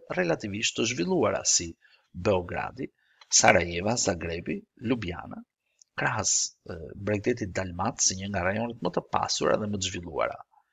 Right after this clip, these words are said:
Megjithatë, në vitet një mijë nëntëqind e tetëmbëdhjetë, rreth shtatëdhjetë e tetë përqind e popullsisë së Jugoslavisë banonte në fshat, çka e bënte të nevojshme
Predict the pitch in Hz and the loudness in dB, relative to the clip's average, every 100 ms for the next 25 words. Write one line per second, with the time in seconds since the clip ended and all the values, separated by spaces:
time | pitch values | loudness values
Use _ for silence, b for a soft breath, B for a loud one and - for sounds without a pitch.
0 | _ _ _ _ _ 131 175 151 98 98 | _ _ _ _ _ 6 8 8 4 0
1 | 120 131 135 165 151 135 - 120 104 - | 4 2 2 0 0 2 2 2 -2 -2
2 | 180 - 101 85 92 120 101 90 - - | -6 -2 -4 -2 0 2 0 2 4 6
3 | 202 - 120 110 104 - - 123 - - | 6 6 4 4 4 0 0 0 -2 -6
4 | 90 - 127 90 - - - 95 95 - | -2 -2 -2 -6 -12 -6 -6 -4 -2 0
5 | 151 101 95 131 - 185 123 - - b | 0 0 -2 -2 0 2 2 2 -2 b
6 | b b b b - 104 110 104 92 85 | b b b b 2 2 2 -2 -2 2
7 | - - - _ _ _ _ _ _ - | 2 2 -6 _ _ _ _ _ _ 0
8 | - 85 92 123 123 101 95 92 117 - | 0 0 0 -2 -4 -6 -6 -2 0 2
9 | 151 | 0